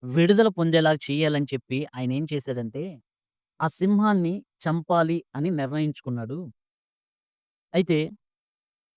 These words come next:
ఎప్పుడైతే ఆ సింహాన్ని చంపాలని నిర్ణయించుకున్నాడో, ఆ రోజునే ఆయన ఇంకో నిర్ణయం కూడా తీ-, తీసుకున్నాడు. "నేను చనిపోయినా పర్వాలేదు, సింహాన్ని మాత్రం ఎలాగైనా చంపాలి" అని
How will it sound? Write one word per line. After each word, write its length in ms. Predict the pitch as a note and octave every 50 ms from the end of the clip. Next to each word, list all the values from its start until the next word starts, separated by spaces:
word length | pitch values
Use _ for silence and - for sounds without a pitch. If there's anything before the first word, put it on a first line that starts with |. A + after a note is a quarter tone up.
| _ _ _ _ -
ఎప్పుడైతే 800 | B2 C#3 E3 D#3+ - - A#3 A3+ A3 A3 F3+ - G#3+ G#3+ A3 - _ _ -
ఆ 80 | C#3
సింహాన్ని 500 | C#3 - D#3+ E3+ F3+ F#3 F#3+ F#3+ G3 G3
చంపాలని 600 | F3 - E3 D3+ D#3+ D3 - F3+ F3+ F3+ F3 E3+
నిర్ణయించుకున్నాడో, 1000 | D#3+ C3 C3 C3+ C3 D3 E3 F3 F3 F3 - - - D#3 D3 C#3+ C3+ B2 A#2+ A#2 B2 C#3 - _ _ _ _ _ _ _ _ _ _ _ -
ఆ 200 | B2+ C#3+ E3 F#3
రోజునే 460 | G3 G3+ G#3 G3+ D#3+ F3 F3 E3 D#3+ F3 F#3+ - _ -
ఆయన 300 | C3 C#3+ D3 D3 C#3+ C#3 -
ఇంకో 240 | C#3+ D3+ - F3 E3+
నిర్ణయం 400 | E3 D#3 D3+ D3+ D#3+ D#3 D#3 D#3
కూడా 160 | D3+ D3+ C#3
తీ-, 240 | - B2+ B2 B2+ A#2+ _ _
తీసుకున్నాడు. 560 | - C3+ C3 - - C3 B2+ A#2 A2+ B2+ D3+ E3 D3 - _ _ _ _ _ _ -
"నేను 360 | C#3 D3 D#3 E3+ F#3+ G3+ G#3 G#3
చనిపోయినా 640 | - - - E3 F3 F#3+ E3 F3+ F#3+ F#3 F#3 F#3 F#3
పర్వాలేదు, 600 | - D#3+ D3+ D3 D3 C#3+ C#3 C3 B2 B2 C3+ C3 A#2 G#2 - _ _ _ _ _ _ _ _ _ _ _ _ _ _ _ _ _
సింహాన్ని 440 | - E3+ F3+ F3+ F3 G3 G3 F#3+ F#3
మాత్రం 460 | F3 E3 D#3+ D#3 - - D#3 E3+ F3+
ఎలాగైనా 560 | D3 C#3 C3+ C3+ D3 D3 D3 C#3 C#3+ D3+ D#3+
చంపాలి" 560 | D#3 - - C3+ C3+ C3 - D3 C#3 C3+ B2+ A2+ - _ _ _ _ _ _ _ _ _ _ -
అని 200 | C3+ D#3 D3+